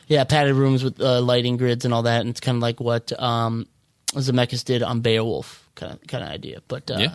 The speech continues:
Speaker 1: that's, I mean, for me, a computer and film nerd, that kinda stuff I love. Um, so, yeah, and then, I mean, there's also podcast interviews.
Speaker 2: Yeah.
Speaker 1: Yeah, get out there. P-, market yourself as well.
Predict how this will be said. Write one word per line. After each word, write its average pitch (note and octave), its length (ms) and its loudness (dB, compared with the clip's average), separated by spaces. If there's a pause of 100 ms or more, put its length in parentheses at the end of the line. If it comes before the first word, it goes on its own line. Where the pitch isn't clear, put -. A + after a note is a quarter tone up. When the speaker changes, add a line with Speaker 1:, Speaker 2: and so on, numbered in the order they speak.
Speaker 1:
that's, C3+ 420 -4
I E2+ 120 2
mean, C3+ 180 2
for C#3+ 140 0
me, D3+ 360 4
a - 60 -4
computer D3+ 440 0
and C#3+ 400 0
film D3+ 220 2
nerd, B2+ 240 2 (120)
that B2+ 200 -8
kinda - 160 -10
stuff - 220 -12
I D#2 60 -10
love. A1+ 280 -12 (1000)
Um, D#3+ 400 4 (100)
so, - 160 4
yeah, A#3 320 8
and E3 100 6
then, G#3+ 220 4 (300)
I - 20 2
mean, D3+ 320 4 (320)
there's C#3 220 0
also B2+ 180 0
podcast B2+ 580 0
interviews. G#3 520 0 (100)
Speaker 2:
Yeah. G#2+ 240 2
Speaker 1:
Yeah, D3 140 6
get D3 180 4
out B3 200 4
there. B2+ 120 2
P-, - 260 -10
market A3 300 4
yourself A#3 540 4
as C#3+ 120 2
well. D3 320 2